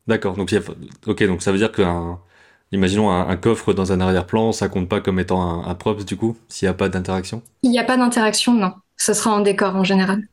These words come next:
Speaker 1: Ok, d'accord. Je savais pas la, je savais pas cette différenciation-là. Je pensais que c'était n'importe quel type de petits éléments, même, euh, qui étaient pas forcément manipulés et tout, euh.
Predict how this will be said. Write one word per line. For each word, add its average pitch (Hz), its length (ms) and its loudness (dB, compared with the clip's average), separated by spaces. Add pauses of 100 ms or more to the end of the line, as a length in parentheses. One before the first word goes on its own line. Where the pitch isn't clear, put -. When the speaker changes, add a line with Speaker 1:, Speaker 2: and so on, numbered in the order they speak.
(640)
Speaker 1:
Ok, 135 160 4
d'accord. 110 220 2
Je - 60 -6
savais 107 120 4
pas 131 100 0
la, 101 280 2
je - 60 -4
savais 110 140 0
pas 139 100 0
cette 127 160 0
différenciation-là. 104 720 0
Je 117 60 -8
pensais 107 260 -2
que 113 60 -2
c'était - 160 -2
n'importe 104 360 0
quel 104 340 2
type 98 200 -8
de 95 120 -2
petits 104 260 -6 (240)
éléments, 101 340 2
même, 95 260 0
euh, 92 60 2
qui 92 160 -8
étaient 95 140 -4
pas 95 120 0
forcément 92 360 -4
manipulés 92 520 -2
et 95 60 -2
tout, 101 200 -8
euh. 90 120 -8